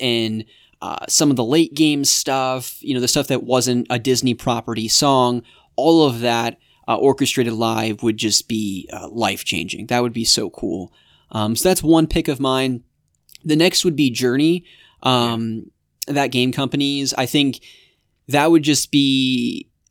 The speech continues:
Speaker 1: another kind of emotionally moving experience. It'd be neat if,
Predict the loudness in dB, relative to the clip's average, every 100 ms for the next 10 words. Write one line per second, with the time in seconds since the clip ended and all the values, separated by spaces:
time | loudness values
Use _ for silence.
0 | _ 0 4 4 4 2 2 0 0 0
1 | 0 0 0 0 2 2 0 -2 0 0
2 | 0 0 0 -2 -2 -2 2 2 4 4
3 | 2 2 -2 2 2 0 -6